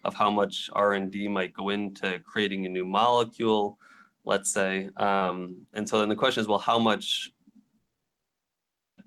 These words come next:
uh, implied amount of, uh,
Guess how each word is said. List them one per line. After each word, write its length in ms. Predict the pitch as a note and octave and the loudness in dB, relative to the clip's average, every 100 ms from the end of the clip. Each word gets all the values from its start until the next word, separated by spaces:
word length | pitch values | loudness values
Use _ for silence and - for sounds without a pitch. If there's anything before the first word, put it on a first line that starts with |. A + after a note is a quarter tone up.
| _ _ _ _ _ _ _ _ | _ _ _ _ _ _ _ _
uh, 360 | G2+ F#2+ F#2 F#2 F2+ - - - - | -4 -2 -2 -4 -6 -20 -20 -16 -4
implied 480 | A2 G#2+ A2+ G#2+ G#2+ | -2 0 2 4 4
amount 360 | G#2 G2+ G2+ | 4 2 0
of, 280 | G2 F#2 - _ _ _ _ _ _ _ _ _ _ | -2 -4 -10 _ _ _ _ _ _ _ _ _ _
uh, 320 | - - F#2 | -10 -8 -8